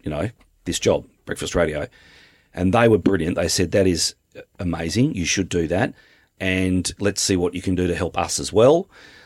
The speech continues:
So I, I am part of the Justin Paps team at Sayers Group, and we do similar to what we did at P W C when we had C M O Advisory. You'll remember that. Uh, we're getting a little deeper into execution,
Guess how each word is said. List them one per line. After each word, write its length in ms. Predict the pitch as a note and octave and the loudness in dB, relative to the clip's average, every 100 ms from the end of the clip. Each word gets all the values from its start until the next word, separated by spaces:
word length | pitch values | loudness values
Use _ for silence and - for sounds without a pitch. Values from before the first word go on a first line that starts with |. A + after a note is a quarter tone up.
| - | -10
So 480 | - G#2 G#2 G#2 - | 0 2 4 2 2
I, 640 | G#2 G2+ G2 G2 F#2 F2+ - - | 0 0 0 0 -2 -6 -10 -4
I 640 | F#2 F2+ E2+ E2+ E2 - - | -2 0 -2 -4 -6 -10 -8
am 380 | F2+ E2+ D#2+ D2 | -6 -6 -8 -6
part 220 | F#2 F2 | -4 -2
of 80 | D#2+ | -4
the 80 | |
Justin 340 | E2 G2+ - D#2+ | -4 -4 -4 -6
Paps 260 | - - | -6 -6
team 360 | - A#2 C#3 D#3 - | -2 2 2 0 -8
at 160 | E2+ | -8
Sayers 320 | - F2+ F2 - | -2 0 0 0
Group, 320 | A2 B2 - - - - _ _ | 2 2 0 -18 -20 -20 _ _
and 400 | - G#2+ G#2 G#2 - | -6 -2 0 0 -2
we 320 | G#2 G#2 G#2+ | -2 0 0
do 400 | F#2+ C3 A#2+ A#2 G#2+ _ | 2 4 6 4 0 _
similar 640 | - - G3+ E3+ G2 F#2 - _ - | -4 0 2 4 2 0 -4 _ -6
to 100 | A2 | 0
what 140 | A#2+ | 2
we 80 | G2+ | 2
did 220 | F#2+ G2+ - | -2 -4 -4
at 140 | F#2 | -6
P 120 | G#2+ | -4
W 200 | F#2 F2 | -4 -4
C 340 | E2 - G#2+ D#3 | -4 -2 0 0
when 140 | C3 | -2
we 80 | G2+ | -2
had 140 | F2 | -4
C 180 | - G2 | -2 -2
M 80 | F2+ | 0
O 100 | F2 | -2
Advisory. 540 | E2 F#2+ G2 B2+ D3+ - | -2 -2 -2 -2 -4 -4
You'll 200 | F#2 F2+ | -6 -4
remember 260 | F2 F2+ | -4 -2
that. 220 | F#2+ F3+ - - - - - _ | -2 -4 -6 -20 -20 -20 -20 _
Uh, 160 | - C3 | -2 0
we're 60 | |
getting 180 | C#3+ C#3+ | 2 4
a 60 | C3 | 4
little 160 | C3+ | 4
deeper 320 | A2+ A#2 A2+ A2 | 4 2 2 -2
into 160 | G#2 | 0
execution, 840 | G#2 - - - C#3 - F#3 A3+ | -2 -6 -6 0 0 0 -2 -2